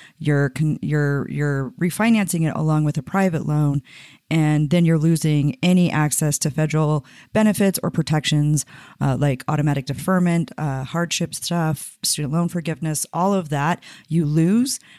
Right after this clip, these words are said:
when you refinance. So when we're talking about student loans, it's very important to be like, "Okay, when we're talking federal stuff, let's consolidate,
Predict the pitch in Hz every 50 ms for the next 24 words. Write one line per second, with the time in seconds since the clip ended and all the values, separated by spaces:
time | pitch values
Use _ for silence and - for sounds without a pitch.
0 | _ - 170 175 165 170 156 147 156 151 - - 156 156 156 147 139 127 123 -
1 | - - 143 139 139 147 147 143 135 156 196 247 254 220 175 151 - - 185 190
2 | 170 147 147 139 135 143 - - 151 180 196 190 165 151 - 170 170 135 147 143
3 | 147 151 135 147 143 127 - - - - - _ - 190 160 139 123 135 147 127
4 | - 156 160 - 151 139 - 208 208 214 214 202 - - 202 196 190 - 170 -
5 | - - 160 147 - - 185 202 220 233 233 254 262 254 254